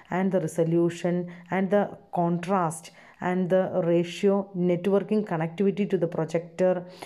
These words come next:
because I have told it is connected, uh, with the,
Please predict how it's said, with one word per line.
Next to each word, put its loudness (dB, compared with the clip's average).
because 0
I 0
have -4
told 2
it -2
is -4
connected, -2
uh, 0
with -4
the, 0